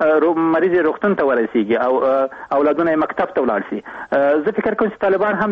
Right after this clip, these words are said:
دغه خطر احساسوي او دغه، دغه فشار لاندې دي. دغه فشار ممکن د دې باعث شي چې دوی دې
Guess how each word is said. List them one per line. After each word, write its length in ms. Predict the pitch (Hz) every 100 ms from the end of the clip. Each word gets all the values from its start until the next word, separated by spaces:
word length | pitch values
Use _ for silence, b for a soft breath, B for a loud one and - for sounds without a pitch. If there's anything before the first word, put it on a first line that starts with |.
| 196
دغه 120 | 196 175
خطر 260 | - - 202
احساسوي 420 | - 180 196 202 190
او 60 | 147
دغه، 100 | 151 151 170 165
دغه 100 | 180
فشار 340 | - - 196 180
لاندې 220 | 208 185 131
دي. 60 | 147
دغه 80 | 180 -
فشار 180 | 214 190
ممکن 200 | 214 190 170
د 80 | 175
دې 60 | 165
باعث 180 | 170 180
شي 80 | 147
چې 100 | 151
دوی 100 | 156 151 B B
دې 80 | 147